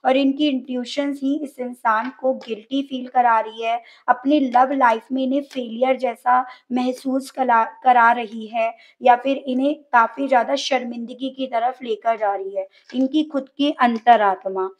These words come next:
और इसी reason की वजह से ये ज्यादा disturb हो रहे हैं, इसी reason की वजह से छुप छुप कर रो रहे हैं। तो वो मैं एनर्जी देख पा रही हूँ, जैसे love life में ये loyal नहीं रहे, love life में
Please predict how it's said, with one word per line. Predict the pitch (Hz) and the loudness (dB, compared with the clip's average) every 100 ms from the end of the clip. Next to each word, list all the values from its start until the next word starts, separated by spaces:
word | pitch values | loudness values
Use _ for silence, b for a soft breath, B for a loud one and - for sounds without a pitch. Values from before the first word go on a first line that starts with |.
| b b - | b b 2
और | 247 285 | 2 2
इसी | 277 311 320 | -6 -2 -2
reason | 294 269 285 277 | -2 2 2 2
की | 302 | -4
वजह | 254 247 254 | -4 -4 -4
से | 247 269 | -6 -4
ये | 262 | 0
ज्यादा | 247 226 247 | 0 0 -2
disturb | 240 226 - 240 254 262 | -4 -16 -2 0 0 2
हो | 262 | 2
रहे | 247 247 | 2 -2
हैं, | 247 269 B B | -4 -6 B B
इसी | 262 294 302 | -12 -2 0
reason | 247 247 254 285 | 0 -4 -2 -2
की | 294 | -2
वजह | 277 262 262 | -2 2 2
से | 262 320 - | 0 -6 -8
छुप | - 277 - | -10 -10 -10
छुप | - 285 _ | -14 -14 _
कर | 302 269 | 6 6
रो | 214 | 2
रहे | 202 196 | 0 -2
हैं। | 196 190 190 b b - | -2 -6 -6 b b 4
तो | 294 | 4
वो | 294 | 6
मैं | 311 311 | 6 6
एनर्जी | 277 240 226 240 | 2 -2 -6 -8
देख | 240 220 214 | -8 -8 -6
पा | 208 208 | -6 -6
रही | 202 | -8
हूँ, | 226 | -8
जैसे | 262 294 | -8 -6
love | 269 254 269 | 4 4 4
life | 285 240 233 240 _ | 4 2 2 -4 _
में | 247 262 302 B _ | 0 0 0 B _
ये | 196 294 349 | 2 4 8
loyal | 311 240 220 214 | 8 8 6 -4
नहीं | 214 208 208 | -10 -14 -8
रहे, | 208 202 226 | -4 -6 0
love | 240 254 | 2 2
life | 254 220 220 - | 4 2 2 -8
में | 247 262 | -4 -2